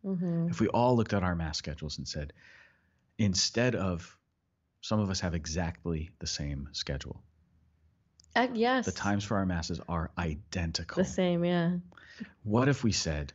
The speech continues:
Speaker 2: instead, we're going to, uh, change the schedule so that we don't have so many masses?
Speaker 1: So that it's more harmonious.
Speaker 2: Yeah. But instead of having so many masses, we're going to shift so that our masses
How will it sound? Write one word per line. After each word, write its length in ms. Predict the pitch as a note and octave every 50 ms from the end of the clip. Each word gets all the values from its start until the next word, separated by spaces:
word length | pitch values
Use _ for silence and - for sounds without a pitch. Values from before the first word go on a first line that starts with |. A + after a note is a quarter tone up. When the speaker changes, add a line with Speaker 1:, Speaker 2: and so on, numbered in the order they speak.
| _ - - - - _ _ -
Speaker 2:
instead, 380 | G2+ G2 F2+ - - A2 G2+ F2 E2+
we're 180 | G2 A2+ B2
going 300 | A2+ A2+ A2 G#2+ G#2 G#2
to, 500 | G2+ - - G2+ F#2 F2+ F2+ F2 F2 - - - _ _ _ _ _ -
uh, 280 | F#2+ F2 E2 D2+ D2+ D2 - - _ _ _ _ _ _ -
change 500 | - - - A#2 A2+ A#2+ A#2 A2+ G#2 -
the 100 | - F#2+
schedule 480 | - - F2+ D2+ C#2 - D2+ F2 A2+ - - _ _ _ _ - _ - _ - - _ -
so 140 | - - G#2
that 80 | G2+
we 120 | F2+ F#2+ G2
don't 220 | F#2 A#2 C3 A2+
have 280 | G2+ G#2+ G#2 F#2+ E2 - - _ _ _ -
so 380 | - - - - - G#2+ G2
many 300 | F2+ F#2 G2+ G#2+ G#2 F#2+
masses? 460 | E2 D2+ C#2 - - - - - -
Speaker 1:
So 100 | - -
that 100 | F#3 F3+
it's 120 | F3+ F3 F#3
more 120 | F3+ F3+
harmonious. 680 | E3 F3 E3+ D#3+ D#3 D#3 D#3 D#3 E3 F#3 F3+ - - - - _ -
Speaker 2:
Yeah. 180 | A2 D3 - - - _ _ _ _ _ _ _ _ _ _ -
But 120 | - A2+
instead 260 | G#2+ G2 - - C3+ C3+
of 80 | A2
having 260 | A2+ A#2+ A2 G#2+ G2+
so 300 | F2+ - - - A#2+ G#2+
many 280 | G2+ G2 A2+ A#2+ A#2+ A2
masses, 440 | F2+ E2 D2+ C#2+ - - D2+ E2+ -
we're 240 | - G#2 G#2+ G#2+ G#2
going 320 | G2 G2+ G2+ G2+ G2+ F#2+
to 380 | - - G2 F#2 F#2 F2 E2 D2
shift 500 | - - - F#2+ F2 E2+ - - - - -
so 220 | - - G#2 F#2+
that 200 | F2+ F#2 F2+ - -
our 140 | F#2 F#2 G2
masses 460 | G2 F#2+ F#2 F2+ E2 - F#2+ E2+ D#2+